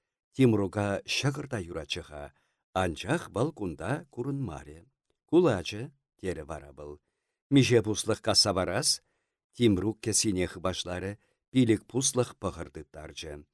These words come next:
Кӑмӑллă тутар мамык пек ҫемҫе кулача малдан ҫурмаран касрӗ, унтан чӗреклере те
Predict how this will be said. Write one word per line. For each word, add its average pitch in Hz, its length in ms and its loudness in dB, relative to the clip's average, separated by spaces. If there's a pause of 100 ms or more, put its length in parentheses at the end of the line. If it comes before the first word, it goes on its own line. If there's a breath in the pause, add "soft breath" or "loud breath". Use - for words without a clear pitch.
(320)
Кӑмӑллă 92 460 4
тутар 85 440 -6 (200)
мамык 113 540 2
пек 123 220 -2
ҫемҫе 90 400 -6
кулача 82 640 -6 (220 soft breath)
малдан 95 440 4
ҫурмаран 78 640 -8
касрӗ, 123 480 -2 (300 loud breath)
унтан 92 540 4 (420)
чӗреклере 101 720 2
те 131 200 0